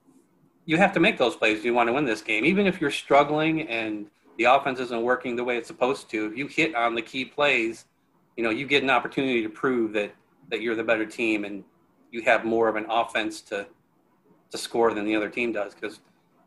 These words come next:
man, Washington, al-, although they did show me a little more than they did the first two weeks because they really fed off mistakes from the other team, um, that's just, it's not the kind of offense that should have been making long drives on the Browns today.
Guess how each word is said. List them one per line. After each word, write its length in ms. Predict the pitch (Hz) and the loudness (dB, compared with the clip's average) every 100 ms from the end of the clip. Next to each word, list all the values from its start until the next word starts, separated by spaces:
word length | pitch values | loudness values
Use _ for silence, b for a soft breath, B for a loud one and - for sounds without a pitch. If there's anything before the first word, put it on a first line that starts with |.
| - | -4
man, 220 | 120 104 | 0 2
Washington, 600 | 113 151 139 - 117 107 - _ _ - | 4 4 2 -2 -2 -2 -6 _ _ 2
al-, 100 | 135 | 4
although 240 | 143 165 | 6 6
they 120 | 185 | 6
did 180 | 175 196 | 6 4
show 240 | - 180 165 | 4 6 6
me 100 | 160 | 6
a 60 | |
little 180 | 151 143 | 4 4
more 180 | 143 143 | 6 4
than 140 | 139 | 4
they 140 | 135 127 | 0 0
did 180 | 139 | -2
the 80 | 127 | -2
first 300 | 117 143 139 | 0 0 0
two 160 | - 127 | -4 0
weeks 320 | 143 123 - | 0 -2 -6
because 320 | 113 131 117 | -6 -4 -2
they 160 | 123 123 | -2 -2
really 420 | 117 127 135 123 | -2 -4 -2 -2
fed 320 | 120 - 123 | -4 2 4
off 380 | 117 117 113 - _ _ - | 4 2 0 -10 _ _ -16
mistakes 380 | 113 135 117 | -4 -2 -2
from 120 | - 117 | -2 -2
the 80 | |
other 140 | 120 110 | 0 0
team, 480 | 107 127 117 107 107 _ _ _ _ | -2 -2 -2 -4 -10 _ _ _ _
um, 360 | 110 107 104 104 - | 0 0 -2 -8 -6
that's 200 | 127 - | -6 -6
just, 240 | 139 - - | -10 -10 -12
it's 180 | 123 - | -10 0
not 240 | 143 160 | 2 2
the 60 | - | 0
kind 200 | 143 127 | 2 4
of 220 | 120 123 | 6 4
offense 220 | 117 104 | 2 -8
that 100 | 120 | -10
should 200 | - 120 | -6 -4
have 80 | 113 | -4
been 260 | 110 107 107 _ _ _ | -4 -6 -10 _ _ _
making 300 | 123 113 107 | -4 -4 -2
long 240 | 110 104 | 0 0
drives 340 | 95 107 104 95 | 0 2 2 0
on 80 | 101 | -8
the 60 | |
Browns 320 | 98 101 95 - | -4 -4 -4 -10
today. 200 | - 82 | -20 -20